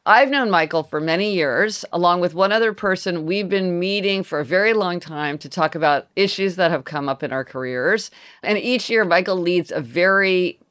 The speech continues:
fascinating, useful look back, look forward exercise that I always get so much out of.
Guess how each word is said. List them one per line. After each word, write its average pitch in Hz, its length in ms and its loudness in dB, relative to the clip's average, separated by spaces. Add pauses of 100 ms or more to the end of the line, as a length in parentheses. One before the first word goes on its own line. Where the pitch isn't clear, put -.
fascinating, 156 920 -2
useful 151 920 -2
look 160 300 0
back, 160 320 2
look 143 140 -4
forward 180 440 2
exercise 131 1000 -2
that 135 200 0
I 135 240 2
always 147 540 -2
get 135 300 -2
so 151 140 -4
much 143 240 -2
out 135 240 0
of. 131 340 -2